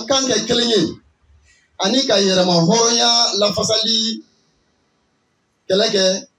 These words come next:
ani, ani diɲɛ jamanaw ni ɲɔgɔn cɛ.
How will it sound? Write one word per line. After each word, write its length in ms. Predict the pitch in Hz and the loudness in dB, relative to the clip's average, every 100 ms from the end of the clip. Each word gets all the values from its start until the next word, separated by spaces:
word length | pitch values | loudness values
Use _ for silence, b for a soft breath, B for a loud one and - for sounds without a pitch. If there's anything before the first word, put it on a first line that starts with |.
| _ _ _ _ _ - | _ _ _ _ _ -6
ani, 240 | 180 214 247 247 - | -2 0 0 -2 -2
ani 200 | 240 247 247 | -4 -2 -2
diɲɛ 220 | 240 254 247 | -2 -2 0
jamanaw 360 | 185 196 226 | -2 0 0
ni 120 | 226 220 | 0 0
ɲɔgɔn 280 | 214 202 185 175 | 0 0 -2 -2
cɛ. 200 | 196 | -2